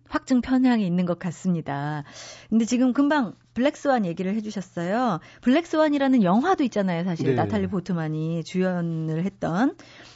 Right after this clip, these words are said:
Speaker 1: 음, 이 블랙스완도 사실은 경제학 용어죠?
Speaker 2: 네, 그렇죠.
Speaker 1: 예, 지금 말씀해주신 대로 절대로 일어날 것 같지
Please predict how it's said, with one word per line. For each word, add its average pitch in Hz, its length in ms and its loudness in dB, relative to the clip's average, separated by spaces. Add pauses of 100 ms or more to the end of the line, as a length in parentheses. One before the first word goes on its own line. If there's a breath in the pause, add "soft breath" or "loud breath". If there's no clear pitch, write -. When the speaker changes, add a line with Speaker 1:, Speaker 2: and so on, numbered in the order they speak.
(140 loud breath)
Speaker 1:
음, 190 680 0
이 226 240 2 (100)
블랙스완도 320 760 0
사실은 285 340 -2
경제학 185 400 -2
용어죠? 147 520 -2 (220)
Speaker 2:
네, 135 180 0
그렇죠. 185 260 -4
Speaker 1:
예, 170 240 0
지금 185 360 -4
말씀해주신 160 640 -4
대로 160 340 -4 (240 loud breath)
절대로 285 540 0
일어날 220 420 0
것 208 200 -8
같지 - 380 -8